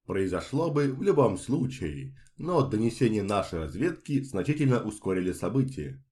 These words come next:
"Донесения? Разведки?" Он решительно ничего не понимал. Вестфаль же откровенно потешался над недоумевающим собеседником.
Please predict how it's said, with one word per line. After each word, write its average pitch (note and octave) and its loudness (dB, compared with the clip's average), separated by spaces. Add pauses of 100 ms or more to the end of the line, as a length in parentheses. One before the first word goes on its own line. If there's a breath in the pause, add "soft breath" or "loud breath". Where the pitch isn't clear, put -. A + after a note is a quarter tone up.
(480)
"Донесения? F#2 0 (120)
Разведки?" F2 -2 (1080)
Он C3 4
решительно B2+ 4
ничего G#2+ 0
не A2 -2
понимал. G#2 -2 (140)
Вестфаль A#2 2
же A#2 4
откровенно A2 2
потешался - -2 (320 loud breath)
над E2+ -4
недоумевающим F#2 -2
собеседником. F2+ -6